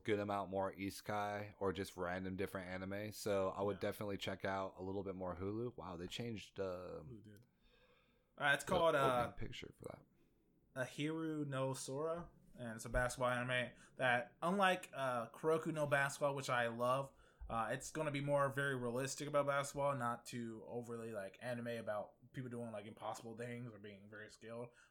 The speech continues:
Speaker 2: but basically about a kid who loves basketball, but he's very short, and he,
Speaker 1: Oof.
Speaker 2: and he, he's like, nah, the, and his struggle on, like, what he has to do to become,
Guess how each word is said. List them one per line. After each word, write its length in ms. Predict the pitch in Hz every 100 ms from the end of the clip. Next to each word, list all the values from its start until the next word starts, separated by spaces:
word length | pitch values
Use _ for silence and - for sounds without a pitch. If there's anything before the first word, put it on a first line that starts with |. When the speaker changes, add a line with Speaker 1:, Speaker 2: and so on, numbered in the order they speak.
| -
Speaker 2:
but 80 | 131
basically 300 | 135 135 135
about 360 | 127 127 123 - _
a 80 | 113
kid 280 | - 151 139
who 140 | 127
loves 160 | 120 147
basketball, 640 | 143 151 147 117 110 107 107
but 100 | 104
he's 120 | 110
very 220 | 98 110
short, 340 | - 139 120 - _ _ _ 107
and 380 | 104 104 95 104
he, 80 | 92
Speaker 1:
Oof. 160 | - - _ 143
Speaker 2:
and 480 | 104 104 98 120 113
he, 100 | 120
he's 120 | 113
like, 240 | 107 101 - _ _ _ _ -
nah, 240 | 135 135
the, 160 | 131 113 - -
and 220 | 113 110
his 340 | 127 143 147 143
struggle 480 | - 143 147 131 120
on, 240 | 120 117 113
like, 200 | 113 117
what 140 | 120
he 100 | 120
has 120 | 110
to 60 | 113
do 120 | 113
to 40 | 107
become, 440 | 101 113 104 101